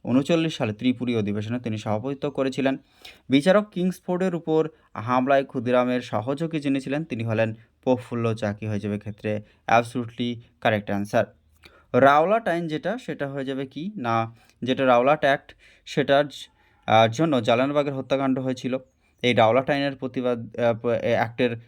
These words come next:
যেটাকে ব্ল্যাক বিলও বলা হয়ে থাকে, রাওলাট অ্যাক্ট উনিশশো উনিশ সালের, যার ফলে জালিয়ানবাগের, যেটা পাঞ্জাবের অমৃতসর শহরে জালিয়ানওয়ালাবাগ নামক স্থানে এই, আহ, উম, হত্যাকাণ্ডটি হয়েছিল,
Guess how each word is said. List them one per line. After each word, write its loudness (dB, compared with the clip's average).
যেটাকে 0
ব্ল্যাক 2
বিলও 0
বলা 0
হয়ে -4
থাকে, -6
রাওলাট 0
অ্যাক্ট -6
উনিশশো -6
উনিশ -8
সালের, -2
যার 6
ফলে -2
জালিয়ানবাগের, -2
যেটা 0
পাঞ্জাবের 0
অমৃতসর -2
শহরে -4
জালিয়ানওয়ালাবাগ 2
নামক -4
স্থানে -4
এই, 0
আহ, 2
উম, -4
হত্যাকাণ্ডটি -2
হয়েছিল, -2